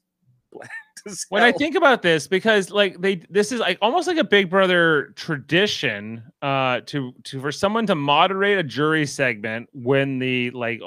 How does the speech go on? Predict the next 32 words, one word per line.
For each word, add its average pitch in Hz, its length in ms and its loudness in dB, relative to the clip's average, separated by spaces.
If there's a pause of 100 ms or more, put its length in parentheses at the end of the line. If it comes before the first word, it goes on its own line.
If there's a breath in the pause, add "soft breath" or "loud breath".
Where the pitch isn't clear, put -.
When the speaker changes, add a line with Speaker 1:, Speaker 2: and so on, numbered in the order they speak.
(140)
Speaker 2:
the 113 260 -4
second 156 380 -4
to 143 80 0
last 131 420 2
jury 123 280 0
member 110 280 -6
comes 110 280 -14
out. 92 300 -8 (480)
And 135 480 0
it's 135 140 -6
usually, 214 340 0
like, 180 200 2
somebody 160 480 0
who's 135 360 0
well 143 360 4
regarded 131 560 2
in 123 120 -4
the 120 80 -6
game, 92 460 -14
like 101 140 -14
a 113 60 -16
Doctor 120 460 -2
Will 92 440 -10 (280)
or 131 180 -4
a 135 100 0
Derek 127 440 -2
Levasseur 95 640 -10
or 151 100 -4
somebody 202 360 -2
like 139 220 -4
that. 98 220 -6
You, 143 140 -6